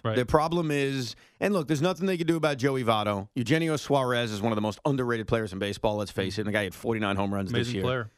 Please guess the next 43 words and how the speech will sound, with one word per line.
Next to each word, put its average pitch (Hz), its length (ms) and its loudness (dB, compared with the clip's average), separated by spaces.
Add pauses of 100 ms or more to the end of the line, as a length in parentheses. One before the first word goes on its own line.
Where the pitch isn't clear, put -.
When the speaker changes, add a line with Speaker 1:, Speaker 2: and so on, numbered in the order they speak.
(280)
Speaker 2:
They 160 640 0
need 120 520 0 (180)
offense. 95 600 -2 (140)
And 107 140 4
I 110 40 2
think 147 200 0
they 175 140 2
just 156 220 -4
showed 208 280 2
you 202 100 0
by 127 160 2
trading 160 380 -2
for 160 160 0
Trevor 151 340 0
Bauer, 165 380 2
they're 160 140 0
trying 147 440 0
to 185 60 0
win. 202 420 -2 (260)
And 123 120 2
I 180 80 2
think 240 160 -2
Marcell 226 380 2
Ozuna's 214 340 0
perfect. - 500 0
I 131 60 0
mean, 147 120 0
you 139 60 0
look 170 140 0
at 196 60 0
their 147 140 2
outfield, 151 420 2
they 123 40 2
didn't 156 180 -2
get 143 140 2
a 170 60 0
ton - 240 0
of 123 60 -4
production 113 420 0
out 143 100 2
of 95 60 0
their 80 140 -4
outfield. 80 500 -4